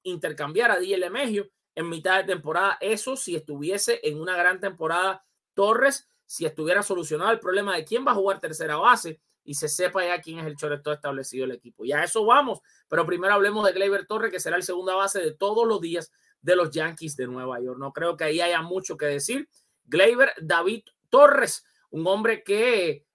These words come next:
estuvo, eh, en discusiones para ser cambiado al equipo de los Marlins, también al equipo de los Marineros de Seattle, pero con los Yankees se quedó y definitivamente, eh, aunque no está o no está haciendo lo que muchos esperaban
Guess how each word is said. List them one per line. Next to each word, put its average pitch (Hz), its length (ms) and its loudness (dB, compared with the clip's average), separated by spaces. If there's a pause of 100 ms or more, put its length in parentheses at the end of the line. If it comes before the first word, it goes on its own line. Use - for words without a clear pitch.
(120)
estuvo, 170 680 2 (200)
eh, 151 360 0
en 175 120 -4
discusiones 226 680 0
para 170 220 0
ser 226 200 -4
cambiado 220 400 4
al 190 100 2
equipo 196 360 -4
de 214 80 0
los 190 140 -2
Marlins, 269 480 2 (300)
también 165 340 0
al 214 120 4
equipo 202 360 -2
de 180 60 4
los 170 100 0
Marineros 175 440 -2
de 165 100 -2
Seattle, 220 380 2
pero 226 200 2
con 226 140 2
los 220 100 0
Yankees 269 300 0
se 277 120 0
quedó 226 420 2 (380)
y 160 460 -2
definitivamente, 185 1200 -2
eh, 131 380 -6
aunque 151 680 0 (300)
no 220 300 0
está 220 500 4 (280)
o 170 140 0
no 214 220 0
está 240 220 0
haciendo 220 520 -2
lo 160 160 -2
que 156 100 -8
muchos 233 600 -4
esperaban 170 760 0